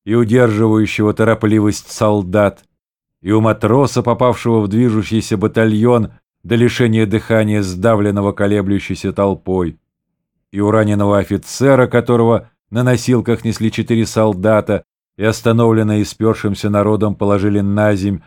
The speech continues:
у Николаевской батареи, и у артиллериста, шестнадцать лет служившего при своём орудии и по непонятному для него приказанию начальства, сталкивающего орудие с помощью товарищей с крутого берега в бухту,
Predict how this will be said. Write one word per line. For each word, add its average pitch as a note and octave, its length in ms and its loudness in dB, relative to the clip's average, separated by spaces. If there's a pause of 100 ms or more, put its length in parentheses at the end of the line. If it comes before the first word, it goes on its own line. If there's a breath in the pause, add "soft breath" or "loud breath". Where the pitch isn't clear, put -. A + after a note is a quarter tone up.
(140 soft breath)
у F2+ 80 -8
Николаевской G2+ 800 0
батареи, F#2+ 680 -2 (760)
и G2 100 -6
у G#2 80 2
артиллериста, G#2+ 920 0 (280)
шестнадцать A#2 640 -2
лет A2 180 0
служившего G#2+ 580 -2
при G#2 140 -4
своём G#2 460 0
орудии G2+ 580 0 (300)
и F#2+ 80 -10
по - 80 -2
непонятному A#2 720 0
для G#2+ 160 0
него A2+ 220 0
приказанию A2 640 0
начальства, G#2+ 760 -2 (320)
сталкивающего A2 1200 0
орудие A2 400 0
с - 100 -10
помощью G#2+ 400 -2
товарищей G#2+ 640 0
с - 80 -12
крутого G#2 420 -2
берега G#2 480 0
в F#2+ 160 -2
бухту, F#2 600 -2